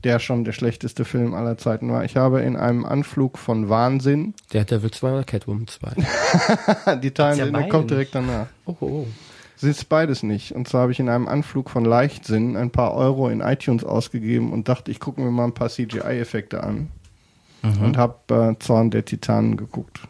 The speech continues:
Speaker 2: Ach, du bist doch ein Spinner.
Speaker 3: Ah, okay.
Speaker 1: Ich weiß nicht, was passiert ist, aber es ist so ganz, es ist so fürchterlich. Es ist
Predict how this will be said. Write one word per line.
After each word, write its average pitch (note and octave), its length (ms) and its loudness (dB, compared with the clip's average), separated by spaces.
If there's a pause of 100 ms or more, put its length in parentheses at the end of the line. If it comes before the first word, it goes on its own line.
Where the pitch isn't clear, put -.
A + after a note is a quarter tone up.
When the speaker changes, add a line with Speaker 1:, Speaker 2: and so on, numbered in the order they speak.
(100)
Speaker 2:
Ach, G2 140 -6
du G#2 160 -8
bist G#2 180 -12
doch E3+ 60 2
ein C4+ 260 0
Spinner. C4+ 180 -2
Speaker 3:
Ah, D3 840 0
okay. A#2 200 0
Speaker 1:
Ich C3 100 2
weiß C3+ 180 4
nicht, B2+ 160 2
was C3+ 140 2
passiert B2 380 0
ist, - 180 -8
aber C3+ 220 -2
es C3+ 100 -4
ist D3 160 -6
so C3+ 260 -2
ganz, C3+ 360 0
es D3 200 -4
ist - 160 -6
so A#2+ 140 -6
fürchterlich. - 640 -8 (880)
Es C3 180 2
ist C#3 380 -2